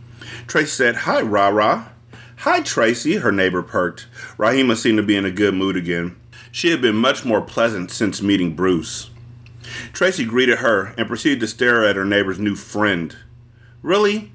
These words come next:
Rahima don't see this? Like, is she that new to the game? Like, is she that weak?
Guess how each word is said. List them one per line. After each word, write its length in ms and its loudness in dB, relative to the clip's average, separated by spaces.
Rahima 420 2
don't 180 2
see 180 -2
this? 240 0
Like, 140 2
is 120 0
she 180 0
that 420 0
new 340 0
to 120 0
the 100 4
game? 280 2
Like, 160 2
is 120 -8
she 100 -4
that 300 0
weak? 340 0